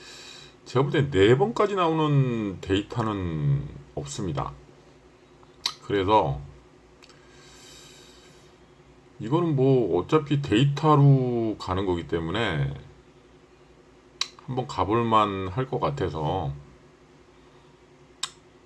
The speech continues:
예, 어차피 뭐 삼육구니깐요. 삼육구는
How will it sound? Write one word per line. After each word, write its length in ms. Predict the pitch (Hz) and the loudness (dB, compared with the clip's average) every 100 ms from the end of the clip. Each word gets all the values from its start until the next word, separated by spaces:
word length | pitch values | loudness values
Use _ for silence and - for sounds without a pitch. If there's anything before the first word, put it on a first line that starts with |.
| _ - | _ -10
예, 560 | 78 73 69 69 - - - - _ | -8 -4 -6 -6 -12 -16 -18 -20 _
어차피 360 | 85 - 95 98 | -14 -6 -6 -4
뭐 1080 | 87 82 78 76 71 69 - - - - - | -6 -4 -4 -4 -2 -4 -6 -10 -12 -14 -14
삼육구니깐요. 1200 | - 139 147 143 131 95 90 76 71 69 71 - - - - - - - - - - - - | -8 0 2 4 0 -2 -2 0 2 2 0 -4 -6 -16 -18 -18 -16 -18 -18 -20 -20 -20 -20
삼육구는 1080 | - - 170 185 143 170 170 160 147 117 | -12 -4 -2 -2 0 0 2 2 2 0